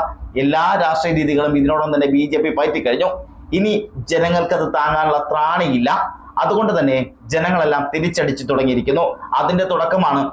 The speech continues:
ഉത്തർപ്രദേശിൽ ബി ജെ പിക്ക് ഏറ്റ നാറിയ തിരിച്ചടി എന്നത്. അത്രത്തോളം വലിയ തിരിച്ചടി ഒരുപക്ഷെ ബി ജെ പി പോലും പ്രതീക്ഷിച്ചിരുന്നില്ല എന്ന് വേണം പറയാൻ.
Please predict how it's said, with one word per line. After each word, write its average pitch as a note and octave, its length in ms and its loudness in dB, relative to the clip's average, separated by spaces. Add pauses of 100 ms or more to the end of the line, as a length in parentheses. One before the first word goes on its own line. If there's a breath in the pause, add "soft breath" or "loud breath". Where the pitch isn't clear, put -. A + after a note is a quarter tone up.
(200)
ഉത്തർപ്രദേശിൽ E3 560 0 (280)
ബി D#3 100 2 (140)
ജെ E3 160 0
പിക്ക് D3 220 -2
ഏറ്റ C3+ 100 0 (380)
നാറിയ C#3+ 320 2 (260)
തിരിച്ചടി D3 460 0
എന്നത്. C#3+ 180 2 (360 loud breath)
അത്രത്തോളം F3 520 0
വലിയ E3 240 0
തിരിച്ചടി D#3 400 0
ഒരുപക്ഷെ D3 300 0 (100)
ബി D3+ 100 4 (140)
ജെ F3 160 0
പി F3 160 -2
പോലും D3 260 0
പ്രതീക്ഷിച്ചിരുന്നില്ല C#3+ 800 0
എന്ന് C3+ 160 0
വേണം C3 180 0
പറയാൻ. D3 200 0